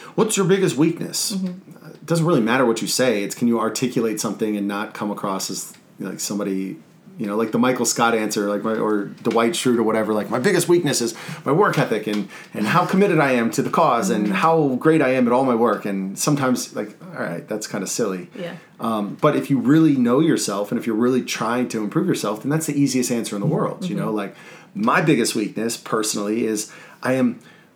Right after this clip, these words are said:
Speaker 1: horribly organized, you know? Like, I, like, if left to my own, is it vices or devices?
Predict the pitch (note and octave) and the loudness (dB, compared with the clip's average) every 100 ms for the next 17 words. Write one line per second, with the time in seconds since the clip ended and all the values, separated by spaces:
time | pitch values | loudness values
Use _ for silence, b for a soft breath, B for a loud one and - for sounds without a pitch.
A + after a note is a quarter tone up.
0 | _ - - C#3+ D#3+ D#3+ C3+ C3 B2+ A#2 | _ -14 -2 4 6 6 6 4 4 4
1 | A2+ G2 D#2 - - - - - - A2 | 2 0 -6 -10 -10 -10 -10 -16 -8 -6
2 | F#2 G#2+ B2 G#2 G2 A#2 A#2 A#2 - A#2 | -4 -2 -2 -4 -2 0 0 -2 -6 -8
3 | G2+ A2+ B2+ C3+ C3+ C3 B2+ A#2+ A#2+ A#2 | -6 -4 0 -2 0 0 2 2 2 2
4 | G#2+ B B B B B B _ _ D3 | 0 B B B B B B _ _ -2
5 | D3 D3+ - G#3+ C4 G3 D#3 B2 G#2 E2 | -2 2 2 2 2 2 0 2 0 0
6 | F#2+ - - | -6 -6 -6